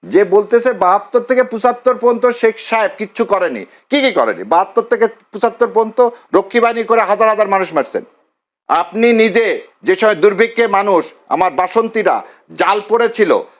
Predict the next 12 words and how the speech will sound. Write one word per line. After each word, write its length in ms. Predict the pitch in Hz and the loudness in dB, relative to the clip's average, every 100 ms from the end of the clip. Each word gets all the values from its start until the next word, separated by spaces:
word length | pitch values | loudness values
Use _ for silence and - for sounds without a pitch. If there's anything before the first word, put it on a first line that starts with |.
| - | -4
তখন 260 | 180 220 220 | -2 0 -2
আপনি 380 | 220 196 196 | 0 4 4
মাথায় 340 | 208 190 190 214 | 4 0 0 -2
সোনার 320 | - 208 214 | -2 -2 0
মুকুট 300 | 208 202 - | 0 0 0
দিয়ে 140 | 214 | 0
বিয়ের 240 | 190 202 202 | 2 4 4
অনুষ্ঠানে 420 | 208 196 208 175 | 0 -2 -2 0
গেছেন। 240 | 165 175 | -2 0
এই 140 | 185 220 | 0 0
আপনি 200 | 185 175 | -2 -2
জাতির, 380 | 151 139 131 | -2 -2 -6